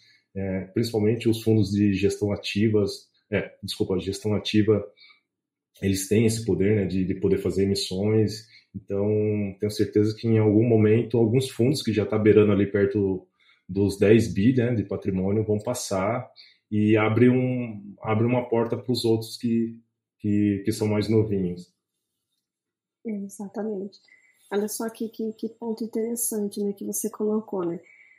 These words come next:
Speaker 2: Depois do que aconteceu na, na, né, no, no, o primeiro contato com os investimentos, você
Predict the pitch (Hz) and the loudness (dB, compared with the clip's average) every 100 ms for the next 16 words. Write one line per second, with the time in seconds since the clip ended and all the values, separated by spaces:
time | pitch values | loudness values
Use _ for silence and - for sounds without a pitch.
0 | _ - 214 226 240 262 254 254 247 247 | _ -4 -2 2 2 2 -2 -2 -2 0
1 | 240 240 226 - 226 220 214 214 202 196 | -2 0 0 2 2 0 0 0 -2 -4
2 | 196 196 202 202 202 196 202 _ 214 - | -4 -2 -2 0 -2 -4 -6 _ -8 0
3 | 233 240 254 - 294 277 - 240 247 233 | 2 4 2 0 4 4 4 2 2 -2
4 | 240 233 226 214 214 220 - 233 214 208 | -2 -2 0 -2 -4 -4 -6 -6 -4 -4
5 | 233 254 247 - | -6 -6 -6 -6